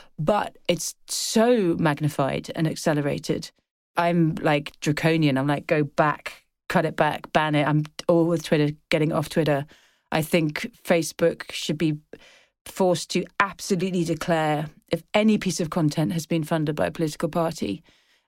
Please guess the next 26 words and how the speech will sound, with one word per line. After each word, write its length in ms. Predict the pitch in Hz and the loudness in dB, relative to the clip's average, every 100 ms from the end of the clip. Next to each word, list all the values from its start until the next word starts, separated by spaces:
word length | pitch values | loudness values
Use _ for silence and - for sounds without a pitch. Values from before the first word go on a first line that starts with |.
| - | -2
And, 240 | 165 156 - - | 0 -2 -4 -2
you 120 | 185 | 2
know, 100 | 175 | 4
you 380 | 160 185 202 214 | 2 0 2 4
almost 180 | 214 208 | 4 2
want 160 | 175 | 0
enormous 560 | 170 190 202 196 180 - | 2 4 4 4 2 -2
disclaimers 540 | 170 - 185 170 165 | -6 0 0 2 0
on 100 | 185 | 0
it 80 | 220 | 0
to 60 | 202 | 0
the 80 | 165 | 0
point 160 | 185 | 0
where 100 | 170 | 0
it's 120 | 160 | 0
unreadable 400 | 170 165 160 156 | 0 2 2 2
and 100 | 151 | 2
unwatchable. 640 | 147 147 - - 147 - - _ _ _ | 4 2 0 -6 -4 -4 -8 _ _ _
But 100 | - | -2
I, 200 | 175 190 - | 0 0 0
I, 160 | 170 156 | -2 0
I, 180 | - 165 - | 0 0 -2
I 140 | - 170 | 0 0
feel 220 | - 196 | 2 2
like 220 | 170 - | 2 0
something 420 | - 170 160 156 | -2 0 2 0